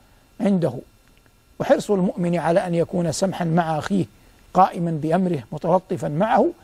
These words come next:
من دلائل كمال خلقه وحسن مقصده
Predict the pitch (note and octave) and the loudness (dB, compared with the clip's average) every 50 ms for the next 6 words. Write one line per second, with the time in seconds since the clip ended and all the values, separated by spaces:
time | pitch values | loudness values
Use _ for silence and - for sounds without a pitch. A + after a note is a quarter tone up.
0 | - - _ _ - C4+ D4+ G#3 G#3 G3+ G3 G3+ F#3 F3 F3+ D#3+ - - E3 E3 | -20 -20 _ _ -4 0 2 2 4 4 4 4 2 0 -2 -2 0 0 2 2
1 | E3+ E3 D#3+ D#3+ C#3 - E3+ E3 D#3+ - F3 A#2+ - _ _ _ _ - _ - | 4 2 2 0 -2 -2 -2 -2 -2 -2 -4 -6 -8 _ _ _ _ -14 _ -8
2 | G3+ G3+ G3 E3 - - E3+ D#3 E3+ E3+ - - - F3 E3 E3+ E3 E3+ F#3+ | -6 -4 -4 -4 -2 -2 0 0 0 0 -2 -2 -2 0 0 2 2 2 2